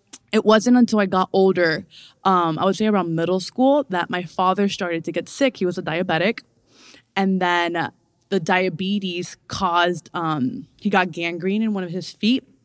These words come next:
And so he had to have one of his foot, um, feet amputated. But then that foot went to the other foot. And then he had amputations little by little until he was finally a double amputee over the knee.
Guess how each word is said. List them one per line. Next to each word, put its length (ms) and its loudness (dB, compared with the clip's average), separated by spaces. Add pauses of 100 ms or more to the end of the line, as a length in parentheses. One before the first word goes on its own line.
(120)
And 140 -2
so 100 -2
he 140 -2
had 300 -6
to 80 -10
have 340 -6 (360)
one 200 -2
of 60 -4
his 280 -8 (260)
foot, 240 0 (220)
um, 240 -2
feet 380 0
amputated. 680 -6 (840)
But 100 -6
then 120 -2
that 160 -2
foot 400 -2
went 320 -8
to 80 -10
the 120 -6
other 160 0
foot. 340 -4 (420)
And 160 0
then 280 0 (440)
he 220 0
had 280 2
amputations 760 -6
little 200 -6
by 140 -6
little 260 -2
until 260 -4
he 180 -10
was 200 -10
finally 400 -12
a 60 -6
double 340 -6
amputee 720 -6
over 280 0
the 120 -6
knee. 320 0